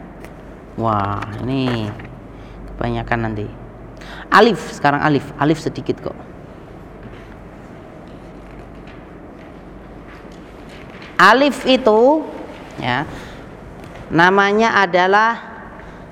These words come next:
niyabatul alifi anil fathati, halaman lima puluh sembilan. Saya harapkan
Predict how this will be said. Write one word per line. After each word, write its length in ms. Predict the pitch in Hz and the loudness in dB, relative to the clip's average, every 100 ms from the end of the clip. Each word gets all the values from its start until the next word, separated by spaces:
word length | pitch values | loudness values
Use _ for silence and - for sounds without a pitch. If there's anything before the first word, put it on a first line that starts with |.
| - - - - - - | -18 -18 -18 -18 -10 4
niyabatul 1600 | 170 202 226 233 240 262 247 208 233 220 226 220 214 196 190 - | 8 8 8 8 6 6 4 4 4 4 6 6 8 8 6 6
alifi 960 | 208 247 240 214 175 185 185 208 220 - | 8 10 8 4 6 6 8 8 6 6
anil 560 | 156 165 170 160 156 147 | 4 6 8 8 8 6
fathati, 720 | 175 185 190 - 147 147 127 | 4 4 4 4 4 4 4
halaman 480 | 131 135 135 175 170 | 6 6 6 4 4
lima 240 | 151 151 | 4 4
puluh 160 | 156 170 | 2 2
sembilan. 640 | 160 190 170 127 117 - - - - - - - - - - - - - - - - - - - - - - - - - - - - - - - - - | 4 6 6 4 -2 -10 -16 -16 -18 -18 -18 -18 -18 -18 -18 -18 -18 -18 -18 -16 -16 -16 -16 -14 -14 -14 -16 -16 -18 -18 -18 -18 -18 -18 -18 -18 -18 -18
Saya 320 | - - 131 135 | -2 2 4 4
harapkan 840 | 131 127 - 147 170 196 185 | 4 0 4 4 4 0 -4